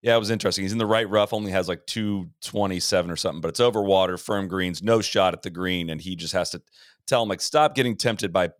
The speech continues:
trying to get this too far down there. We need to hit, like, a ninety-yard shot in, back into the fairway. There's nothing to be gained by getting any closer than that, and you bring in the water."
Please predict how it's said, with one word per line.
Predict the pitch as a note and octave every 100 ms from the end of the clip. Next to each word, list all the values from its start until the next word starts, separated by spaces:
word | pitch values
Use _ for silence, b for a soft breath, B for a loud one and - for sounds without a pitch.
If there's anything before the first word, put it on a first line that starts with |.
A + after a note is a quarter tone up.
| -
trying | A#2
to | G#2+
get | F#2+
this | G2 -
too | A2
far | F#2 F#2
down | E2+ E2
there. | D#2 D2
We | G2
need | A2+
to |
hit, | F2+ G2
like, | E2
a | E2
ninety-yard | F2 G2 G#2 G2 F#2 F2 E2
shot | - E2+ D#2+ - b b b -
in, | G#2
back | F#2+ A2 A#2
into | A2 G#2+
the | G2
fairway. | - G2 F#2 F2+
There's | F2 E2 G2+
nothing | G#2 A#2+
to |
be | F#2+
gained | F#2 G2 F#2+ F2+
by | F2
getting | F2+ -
any | G2
closer | F2+ F#2 F2 F#2
than | F2
that, | F2
and | D#2 E2
you |
bring | D#2+ F2+
in | F2+
the | E2+
water." | E2 E2+ E2+ E2